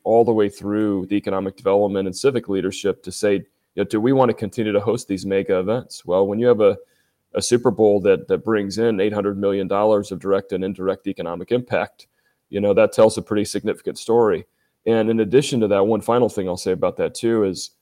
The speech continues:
uh, this last Super Bowl, I don't think we've ever had kind of the brand visibility for Phoenix globally,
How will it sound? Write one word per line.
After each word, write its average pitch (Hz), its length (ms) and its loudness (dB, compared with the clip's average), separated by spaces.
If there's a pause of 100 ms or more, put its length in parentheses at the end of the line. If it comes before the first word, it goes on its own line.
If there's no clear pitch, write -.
(460)
uh, 95 200 -4
this 98 280 -4
last 120 260 0
Super 107 260 -2
Bowl, 98 320 2
I 104 80 2
don't 131 220 2
think - 220 -2
we've 101 200 -2
ever 101 300 0
had 101 600 -4 (400)
kind 113 160 -2
of 110 100 0
the 104 100 0
brand 104 400 -2
visibility 101 680 -2
for 90 200 -8
Phoenix 101 720 -8
globally, 95 760 -2